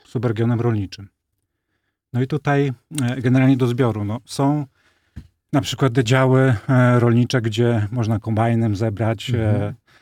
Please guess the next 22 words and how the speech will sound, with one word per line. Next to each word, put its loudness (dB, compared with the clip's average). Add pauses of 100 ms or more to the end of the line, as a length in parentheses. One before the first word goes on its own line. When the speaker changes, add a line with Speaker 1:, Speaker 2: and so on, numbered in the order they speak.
(140)
Speaker 1:
można 0
użyć 2
Speaker 2:
Jest -2
pełna 4
Speaker 1:
maszyn. 4
Speaker 2:
mechanizacja, 0
tak? -6 (200)
Speaker 1:
Ale, 0
ale -2
truskawek -2
niestety, -2
no, 0
kombajnem 0
nie 0
zbierzemy, -2
tak? -6
Speaker 2:
Mhm. -4 (380)
Speaker 1:
I -4
tu -6
są 0
też, 0
e, 0